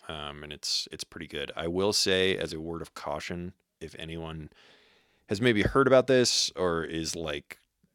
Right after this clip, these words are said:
Googling it now, um, especially because I'm pretty sure, I could be wrong about this, but I'm pretty sure that if you Google, like, best science fiction, best, you know, fantasy novels,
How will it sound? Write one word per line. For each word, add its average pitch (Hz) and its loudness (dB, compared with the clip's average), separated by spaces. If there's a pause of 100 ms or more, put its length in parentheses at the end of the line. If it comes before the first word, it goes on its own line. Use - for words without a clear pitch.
(320)
Googling 92 0
it 95 -2
now, 92 -4 (320)
um, 80 -8
especially 110 2
because 87 2 (120)
I'm 104 -4
pretty 110 0
sure, 101 2
I 92 4
could 117 6
be 110 2
wrong 92 2
about 95 2
this, 101 0
but - -6
I'm 80 -6
pretty 101 -4
sure 90 -2 (460)
that 95 -2
if 87 -4
you 87 0
Google, 85 2
like, 69 -4 (800)
best 110 2 (600)
science 117 -2
fiction, 85 -4
best, 90 2 (260)
you 82 -8
know, 82 -8
fantasy 92 -4 (220)
novels, 73 -8